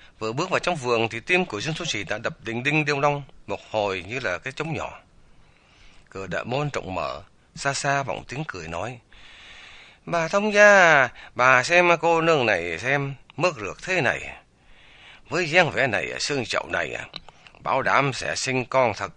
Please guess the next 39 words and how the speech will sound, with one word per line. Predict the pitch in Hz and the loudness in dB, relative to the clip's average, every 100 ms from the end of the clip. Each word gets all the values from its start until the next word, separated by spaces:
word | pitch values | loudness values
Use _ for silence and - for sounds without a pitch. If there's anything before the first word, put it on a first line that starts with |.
| - | -14
là | 104 104 87 | -6 -4 -4
chuẩn | - 107 139 | -6 -6 -2
luôn | 131 | -2
à. | 92 - - - - - - | -2 -6 -16 -20 -20 -20 -14
Sinh | - 135 | -4 -2
đứa | 127 160 | 0 0
nào | 113 90 78 | 2 2 0
thì | 80 | -10
chuẩn | - 90 120 160 | -8 -2 2 2
đứa | 165 135 | 2 4
đó." | 131 147 131 | 8 8 8
<laughs> | - 180 - 151 165 165 165 151 143 120 107 - - - - - - - - - - | 2 -2 -2 -2 0 2 2 2 0 -2 -4 -12 -20 -20 -20 -18 -16 -16 -16 -16 -8
Tiếng | 180 | -6
cười | 160 101 | -4 -2
nói | 90 120 | 0 2
đó | 135 170 - | 2 0 -2
tựa | 117 - | -8 -4
như | 143 | -4
tiếng | 156 175 | -4 -4
gà | 98 80 | -2 -4
mái | 76 120 | -2 -2
kêu. | - 147 127 - _ - - _ _ _ - - _ _ _ _ - _ - - - - - - _ | 0 -2 -2 -10 _ -20 -20 _ _ _ -20 -20 _ _ _ _ -20 _ -20 -20 -20 -20 -20 -20 _
"Con | 117 107 | -2 0
trai | 107 107 80 | 4 4 4
bà | 76 69 | 2 0
cưới | 160 135 104 | -2 -2 0
cô | 120 113 113 | 0 0 0
cái | 113 | 0
nương | 107 92 | -2 0
này | 78 71 | 0 -2
thì | 80 76 | -8 -4
bà | 71 | -4
nhất | 76 110 165 165 - | -4 -2 0 0 0
là | 85 69 71 69 | -2 0 0 -2
yên | 135 110 | -4 -4
tâm | 120 110 - | -4 -4 0
trăm | 135 123 | 2 2
phần | 71 - | -4 -2
trăm. | 104 | -2